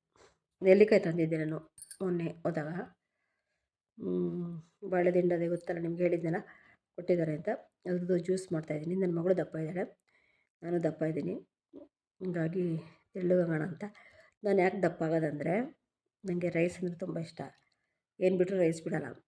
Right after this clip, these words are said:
ಚಪಾತಿ ಇಷ್ಟ ಆಗಲ್ಲ. ಹ್ಮ್, ಮತ್ತು ಡೀಪ್ ಫ್ರೈ, ಆಯಿಲ್ ಫುಡ್ಡು ಜಾಸ್ತಿ ತಿನ್ನೋದು ನಾನು. ಹಪ್ಳ, ಹಪ್ಳ ಇಷ್ಟ ಆಗುತ್ತೆ,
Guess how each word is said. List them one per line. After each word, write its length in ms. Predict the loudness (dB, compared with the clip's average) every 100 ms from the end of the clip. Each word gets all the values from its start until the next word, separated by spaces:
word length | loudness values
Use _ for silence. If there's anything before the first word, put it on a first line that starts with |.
| _
ಚಪಾತಿ 320 | -6 -2 -2 -4
ಇಷ್ಟ 180 | -6 -6
ಆಗಲ್ಲ. 200 | -6 -8 -10 -14 _ _ _ _ _ _ _ _ _ -8
ಹ್ಮ್, 760 | -4 0 0 0 0 0 -2 -4 -4
ಮತ್ತು 200 | -4 -4 -2
ಡೀಪ್ 180 | -2 -2
ಫ್ರೈ, 180 | 2 2 0 -16 -20 -16 -2
ಆಯಿಲ್ 220 | -2 -2
ಫುಡ್ಡು 200 | -6 -4
ಜಾಸ್ತಿ 280 | -2 -2 -6 _
ತಿನ್ನೋದು 260 | -8 -6
ನಾನು. 180 | -6 -8 -10 _ _ _ _ _
ಹಪ್ಳ, 200 | -16 -2 -2 -2 -14 _ _ _ _ _ _ _ -12
ಹಪ್ಳ 320 | -4 2 4 4
ಇಷ್ಟ 140 | 0
ಆಗುತ್ತೆ, 320 | -4 -4 -4